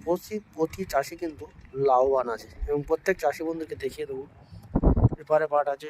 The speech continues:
এ গোড়াওয়ালা, ওই সাইডে আছে, একটা নেক্সট জল আছে, ওটা সেচবে। হ্যাঁ বন্ধুরা, প্রত্যেক বন্ধুদের আমাদের সাথে অবশ্যই, অবশ্যই প্রত্যেক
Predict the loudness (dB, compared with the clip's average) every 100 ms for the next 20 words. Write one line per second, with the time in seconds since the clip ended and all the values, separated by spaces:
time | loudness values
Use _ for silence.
0 | -6 -4 -2 0 0 0 -4 -10 -16 -14
1 | -8 -8 -8 -8 -2 -2 -2 -2 0 0
2 | -4 -6 0 4 2 0 -4 -2 -2 -2
3 | -2 -2 -4 -6 -20 -18 -20 -20 -20 -6
4 | -4 -2 2 2 2 -2 -4 2 4 4
5 | 0 0 2 0 0 -2 -2 -4 -8 -12
6 | -14 -18 -20 -20 _ -20 -20 -20 -20 -16
7 | 4 4 4 -2 -8 -14 -8 -6 0 2
8 | 2 0 0 -2 -4 -8 -8 -10 -12 -10
9 | -10 -10 -6 -6 -6 -6